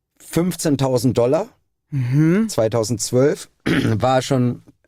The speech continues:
Speaker 2: Boah.
Speaker 1: gebucht und
Speaker 2: Ja.
Speaker 1: alles. Und dann wurde er für die B E T Awards nominiert.
Speaker 2: Mhm.
Speaker 1: Unser Festival war Samstag und er hätte s-, oder musste dann Sonntagabend in L A sein
Speaker 2: Mhm.
Speaker 1: bei den B E T Awards. Und wir haben keinen Weg gefunden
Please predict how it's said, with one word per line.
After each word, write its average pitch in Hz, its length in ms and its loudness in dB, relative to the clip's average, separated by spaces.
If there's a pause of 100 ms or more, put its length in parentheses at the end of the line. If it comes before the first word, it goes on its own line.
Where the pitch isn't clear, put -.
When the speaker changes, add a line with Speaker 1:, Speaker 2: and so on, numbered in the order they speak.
(140)
Speaker 2:
Boah. - 320 -4
Speaker 1:
gebucht 139 380 0
und 123 60 -2
Speaker 2:
Ja. 107 60 -4
Speaker 1:
alles. 160 300 0 (380)
Und 120 160 0
dann 156 200 4
wurde 156 200 4
er 143 140 2
für 135 140 -4
die 120 120 2
B 139 180 2
E 131 40 2
T 185 280 0
Awards 107 540 -2
nominiert. 117 760 0
Speaker 2:
Mhm. 156 440 0 (120)
Speaker 1:
Unser 127 220 0
Festival 156 500 0
war 120 160 2
Samstag 180 560 -2
und 127 100 2
er 123 80 2
hätte 143 200 0
s-, 127 160 -4 (380)
oder 104 260 0
musste 151 340 0
dann 123 240 0
Sonntagabend 127 960 0
in 117 100 0
L 113 140 0
A 151 220 2
sein 107 440 -2
Speaker 2:
Mhm. 160 420 0
Speaker 1:
bei 120 100 0
den 120 140 0
B 123 140 2
E 120 40 0
T 160 220 0
Awards. 107 320 -2
Und 117 100 0
wir 127 100 4
haben 131 180 0
keinen 180 480 0
Weg 156 240 4
gefunden 147 600 -2